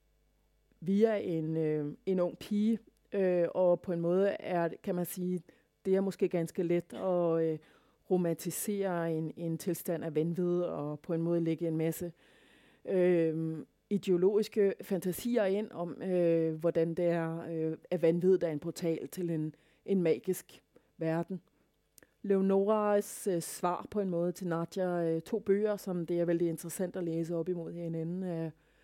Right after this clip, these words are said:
netop Leonoras egen beskrivelse, altså hendes førstehånds beskrivelse af sit eget vanvid.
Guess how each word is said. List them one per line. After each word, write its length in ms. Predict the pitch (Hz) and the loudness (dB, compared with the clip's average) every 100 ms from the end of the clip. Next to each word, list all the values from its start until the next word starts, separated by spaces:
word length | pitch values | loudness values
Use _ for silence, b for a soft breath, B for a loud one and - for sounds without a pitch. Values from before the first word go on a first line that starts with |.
| b b b b b | b b b b b
netop 320 | 202 202 202 | 4 4 4
Leonoras 520 | 190 190 180 185 196 | 2 4 4 2 2
egen 340 | - 170 180 185 | 0 -2 0 -2
beskrivelse, 560 | - 196 196 196 185 | -4 -2 0 0 0
altså 240 | 170 165 170 | 0 -2 -4
hendes 320 | 175 165 - | -2 -6 -6
førstehånds 680 | 190 170 - 190 185 175 - | -4 -4 -4 -4 -4 -6 -6
beskrivelse 680 | 180 - - 196 190 185 160 | -10 -10 -6 -4 -4 -4 -4
af 180 | 160 156 | -4 -6
sit 200 | 180 160 | -8 -8
eget 320 | 151 160 156 | -4 -4 -2
vanvid. 300 | 151 160 | -4 -4